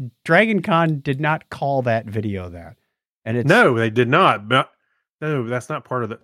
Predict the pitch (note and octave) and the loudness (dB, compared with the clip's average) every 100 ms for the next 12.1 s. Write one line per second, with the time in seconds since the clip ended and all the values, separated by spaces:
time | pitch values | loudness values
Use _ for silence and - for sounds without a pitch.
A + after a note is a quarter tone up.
0 | _ _ _ _ _ - - - D#3+ _ | _ _ _ _ _ -12 -10 -8 -10 _
1 | C#3+ B2+ B2 D3 B2+ C3 A2+ A2+ B2 B2 | -6 -4 -2 -4 -2 -2 -2 -4 -2 -2
2 | G#3+ A3 B3 A#3+ A#3+ A#3+ G#3 G#3 G3+ G3+ | 0 0 2 4 4 2 2 2 4 4
3 | F#3+ F#3 E3 F#3 F#3+ - F3+ F#3+ F3 D#3 | 2 0 0 -4 -4 -4 -4 -4 -2 -2
4 | C#3+ E3 C#3+ C3 D#3+ E3+ A#2+ B2 - - | 2 4 4 2 2 2 2 -2 -8 -2
5 | D3 E3+ E3+ C3 - - - _ _ _ | -2 -2 -2 -2 -4 -20 -20 _ _ _
6 | _ _ C3+ D3 - D3+ - _ - C3+ | _ _ -10 -8 -6 -6 -8 _ -10 -10
7 | B2+ B2 B2 C3+ F#2+ - _ - A2+ F#2+ | -10 -12 -12 -14 -16 -20 _ -12 -10 -10
8 | - C3+ F3+ F#3+ D#3+ A#2+ B2+ A2 D3+ E3 | -8 0 4 4 4 2 -2 -6 -6 -6
9 | B2+ C3+ A2+ G#2 A2 A2+ E2+ _ _ _ | -6 -6 -8 -8 -8 -10 -12 _ _ _
10 | _ _ _ _ F3 G3 F3+ E3+ D3 - | _ _ _ _ 2 4 4 2 0 -2
11 | D#3 D3+ D3+ C#3+ D#3 C3 A2+ - C#3+ C3 | -6 -4 -4 -2 -4 -4 -6 -4 -2 -2